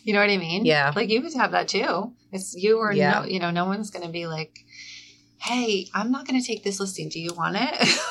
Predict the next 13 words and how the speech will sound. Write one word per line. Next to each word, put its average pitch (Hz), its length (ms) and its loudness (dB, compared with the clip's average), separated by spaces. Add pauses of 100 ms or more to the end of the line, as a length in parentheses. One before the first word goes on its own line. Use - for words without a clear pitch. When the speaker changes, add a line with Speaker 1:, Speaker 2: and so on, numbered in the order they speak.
(440)
Speaker 1:
<laughs> 226 180 4
Speaker 2:
Right. - 220 4
Speaker 1:
Right? 185 380 2 (180)
Speaker 2:
Right. 147 240 4
No, 202 240 8
it's 151 140 6
Speaker 1:
So. 175 60 0
Speaker 2:
the 165 40 2
truth. - 420 4
And, 170 240 -2
but 180 120 10
if 196 100 -2
I, 247 300 6